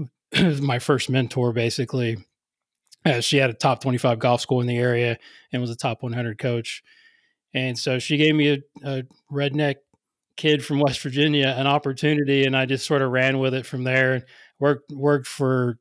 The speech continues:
her for eleven years, which was life-changing 'cause I could just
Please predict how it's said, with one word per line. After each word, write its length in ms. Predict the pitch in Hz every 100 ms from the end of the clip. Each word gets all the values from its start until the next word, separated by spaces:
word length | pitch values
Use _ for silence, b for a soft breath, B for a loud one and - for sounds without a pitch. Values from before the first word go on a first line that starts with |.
| -
her 160 | 151 139
for 160 | 139
eleven 400 | 123 123 131 127
years, 400 | 127 131 127 127
which 440 | 123 123 - - - b b b b b _
was 400 | 127 117 120 156 127
life-changing 720 | 135 135 - 139 131 123 123
'cause 180 | 123 127
I 140 | 120
could 160 | - 113
just 260 | 120 -